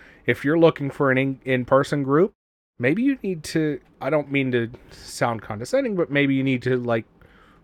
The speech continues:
reprioritize and try online, because I've found there's a lot of really good online resources, even for people that like playing at a real table.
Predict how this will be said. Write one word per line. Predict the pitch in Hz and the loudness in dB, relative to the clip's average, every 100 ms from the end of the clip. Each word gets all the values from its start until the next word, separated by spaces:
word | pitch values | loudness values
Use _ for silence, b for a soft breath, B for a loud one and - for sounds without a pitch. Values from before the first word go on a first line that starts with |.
| - | -4
reprioritize | 147 123 131 196 226 131 123 110 104 104 | -2 2 2 4 4 4 2 2 0 -4
and | 110 104 | -10 -8
try | - 113 110 113 110 110 107 | -2 2 4 4 2 -2 -4
online, | 123 131 143 170 123 95 | 0 0 2 2 2 -2
because | 98 117 139 120 - | -10 -4 -4 -4 -8
I've | 143 240 | -2 -2
found | - 180 185 190 | 0 0 2 0
there's | 180 | -2
a | 160 | -2
lot | 147 190 | 0 0
of | 147 - | -2 -2
really | 127 156 | 0 2
good | 143 160 170 | 2 2 4
online | 165 170 170 143 | 2 2 0 0
resources, | 196 - 135 120 - 110 - | -2 0 0 0 -2 -6 -6
even | 151 196 226 | -6 -6 -6
for | 202 170 | -6 -4
people | - 170 151 | -2 -2 -2
that | 131 110 | -2 0
like | 120 127 - | -2 -4 -4
playing | 131 127 120 | -4 -2 -2
at | 117 | -4
a | 107 - - - | -6 -16 -20 -14
real | 120 120 127 | -2 2 2
table. | 117 131 127 90 | 0 0 0 -2